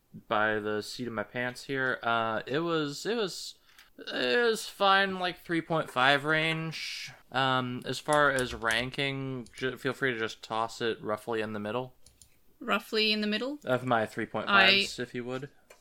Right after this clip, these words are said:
Speaker 2: I, I shall, I shall do that. I'll do that, uh, after the podcast, because that's a lot of clicking and typing. Uh, however, what I can do is we can look at where that puts episode forty-six in the overall ranking, which it gets a ten out of fifteen.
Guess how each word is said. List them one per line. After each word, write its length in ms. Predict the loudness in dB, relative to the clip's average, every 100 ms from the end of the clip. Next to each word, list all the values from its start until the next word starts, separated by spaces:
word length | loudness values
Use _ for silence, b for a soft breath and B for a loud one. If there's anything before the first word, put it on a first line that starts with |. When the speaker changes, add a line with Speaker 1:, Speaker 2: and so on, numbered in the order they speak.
| 0
Speaker 2:
I, 300 | 4 6 4
I 100 | 2
shall, 260 | -2 -2 -2
I 100 | -4
shall 240 | -4 -4 -2
do 160 | -2
that. 240 | 0 -2 -2
I'll 260 | -4 -2 -2
do 160 | 2 6
that, 220 | 6 4 -8 -6
uh, 300 | -2 -2 -6 -6 2
after 300 | 2 0 -6
the 80 | -6
podcast, 520 | -10 -6 -4 -4 -6
because 200 | -6 2
that's 200 | 2 2
a 60 |
lot 180 | -2 0
of 100 | -2
clicking 340 | -4 -4 -2 -4
and 100 | -2
typing. 540 | 0 0 0 -4 -4 b b b b -4
Uh, 220 | 4 6 6
however, 680 | 6 6 6 6 4 4 2
what 180 | 2
I 140 | 6 6
can 340 | 4 0 2
do 220 | 2 2
is 160 | 2 0
we 80 | -2
can 180 | 0 -2
look 180 | 0
at 140 | 0 -2 -6
where 380 | -2 2 2 0 -6
that 320 | 0 0 4
puts 280 | 8 8 6
episode 320 | 2 -2 -2
forty-six 520 | -2 -2 -2 -4 -2
in 100 | -4
the 140 | -2 0
overall 380 | 0 0 0
ranking, 480 | 0 0 0 -4 -4
which 400 | -2 -2 -2 -6 B B B 4
it 300 | 4 4 4
gets 320 | 4 4 -2
a 40 | -6
ten 420 | -4 4 6 6
out 120 | 6
of 80 | 4
fifteen. 680 | 0 -2 0 0 2 0